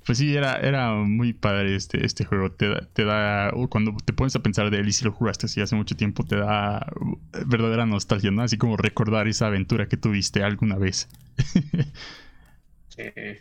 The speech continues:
Speaker 2: De
Speaker 1: Sí.
Speaker 2: hecho, ahorita que estaba viendo un gameplay para acordarme,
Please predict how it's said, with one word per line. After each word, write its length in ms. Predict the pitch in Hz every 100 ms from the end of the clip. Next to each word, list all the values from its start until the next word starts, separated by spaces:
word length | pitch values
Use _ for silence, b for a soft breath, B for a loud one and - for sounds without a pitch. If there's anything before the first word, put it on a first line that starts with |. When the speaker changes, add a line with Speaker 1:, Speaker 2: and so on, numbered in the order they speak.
| _ - - - -
Speaker 2:
De 100 | 135
Speaker 1:
Sí. 0 |
Speaker 2:
hecho, 200 | 104 160
ahorita 300 | 156 131 -
que 140 | 107
estaba 240 | 101 139
viendo 240 | 135 135 131
un 60 |
gameplay 360 | 120 123 131 127
para 160 | 107 101
acordarme, 680 | - 107 110 123 165 -